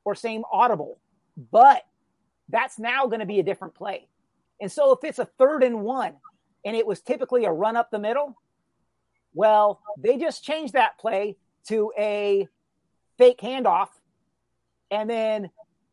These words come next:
go for a long pass down the seam for thirty, forty yards, right? So they're trying to sucker in the other teams. And that's really where you'll see teams begin to separate themselves. The good coaches can do that and know how to be able to employ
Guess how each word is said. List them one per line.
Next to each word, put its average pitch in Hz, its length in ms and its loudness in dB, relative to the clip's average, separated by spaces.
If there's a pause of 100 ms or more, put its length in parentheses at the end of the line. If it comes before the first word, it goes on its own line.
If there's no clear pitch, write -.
(100)
go 226 180 8
for 233 160 0
a 220 100 2
long 220 300 0
pass 208 380 -6
down 208 320 -6
the 180 60 -8
seam 208 360 -8 (540)
for 185 440 0 (420)
thirty, 220 260 6
forty 202 340 -2
yards, 165 600 -2
right? 190 280 -8 (280)
So 208 120 -12
they're 320 140 -8
trying 320 180 -8
to 269 60 -6
sucker 247 340 -8
in 220 80 -8
the 214 100 -8
other 196 140 -4
teams. 196 320 -10 (240)
And 202 140 -10
that's 311 300 -6
really 262 440 -2
where 202 380 -2
you'll 196 240 -2
see 220 280 -10
teams 214 440 -10 (260)
begin 214 300 -2
to 226 60 -4
separate 202 580 -6
themselves. 175 600 -8 (220)
The 175 80 -8
good 220 240 0
coaches 277 400 -6
can 202 180 -8
do 226 160 -2
that 294 260 0 (320)
and 185 120 -6
know 226 160 -2
how 214 200 0
to 214 60 0
be 202 180 -2
able 202 220 0
to 190 120 -12
employ 214 520 -6